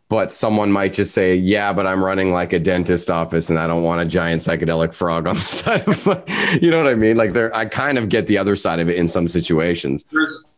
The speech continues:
Speaker 2: all sorts of, like, ways of arguing or looking at this. I was, uh, talking to a friend who lives in, um, Saint Henri, who lived in Saint Henri in Montreal, and she was telling me about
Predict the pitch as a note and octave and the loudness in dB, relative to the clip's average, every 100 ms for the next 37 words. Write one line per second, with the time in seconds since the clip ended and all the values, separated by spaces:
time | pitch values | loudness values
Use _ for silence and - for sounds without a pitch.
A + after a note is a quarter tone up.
0 | _ _ F#3 F#3+ - C3+ G3 - - E3 | _ _ 0 2 0 0 -2 -2 -4 -2
1 | A#2 - - _ B2 C#3+ D3 C3 A#2+ A#2+ | -2 -6 -20 _ -2 2 2 0 0 0
2 | C3 C3 B2+ A2+ G#2 A#2 D3 G2+ - F2+ | 0 -2 -2 -2 -2 -4 -2 -4 -4 -8
3 | - - B2+ C#3+ C#3 C#3 A#2 G#2 G#2 - | -8 -4 -2 -2 -2 -2 -2 -2 -4 -6
4 | C#3 D3 C3+ B2 - A#2 A#2 A2+ A2 G#2+ | -6 -6 -6 -8 -6 -6 -6 -10 -10 -10
5 | G2+ A#2 A2 G#2 G#2 G2+ G2+ G2+ F#2+ F2+ | -10 -6 -4 -2 -4 -6 -6 -2 -2 -4
6 | F2+ - - B2 A#2+ A2+ B2 G#2+ G#2+ A2+ | -12 -6 -4 -2 -2 -2 0 -2 -4 -8
7 | G#2+ D3 C#3 B2 A#2 A2 A2 A2 G#2+ - | -2 -2 -2 -4 -4 -2 -2 -2 -2 -2
8 | A2+ A2+ G#2 - G#2 A2 A2 G#2+ G#2 G2+ | 0 0 -2 -6 -6 -6 -4 -4 -2 -2
9 | G2 G2 | -2 -4